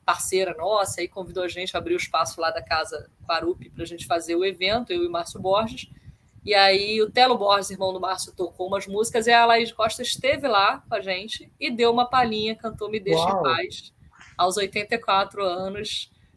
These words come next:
Speaker 1: E
Speaker 2: Que
Speaker 1: foi,
Speaker 2: legal.
Speaker 1: assim, emocionante demais. Imagina, Márcio Borges chorou, né?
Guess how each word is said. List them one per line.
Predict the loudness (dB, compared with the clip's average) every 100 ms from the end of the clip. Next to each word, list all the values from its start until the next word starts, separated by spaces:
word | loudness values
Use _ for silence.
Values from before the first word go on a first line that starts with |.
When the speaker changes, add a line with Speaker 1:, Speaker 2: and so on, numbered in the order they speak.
| _ -18 -14
Speaker 1:
E |
Speaker 2:
Que | -4
Speaker 1:
foi, | 2 2
Speaker 2:
legal. | 2 -2
Speaker 1:
assim, | -4 -6
emocionante | -8 -6 -4 -2 -2 0 2 0 -2
demais. | -2 0 2 2
Imagina, | 0 -2 0
Márcio | 0 0 -2
Borges | -2 -2 0
chorou, | 0 2 2 2 2 0
né? | -4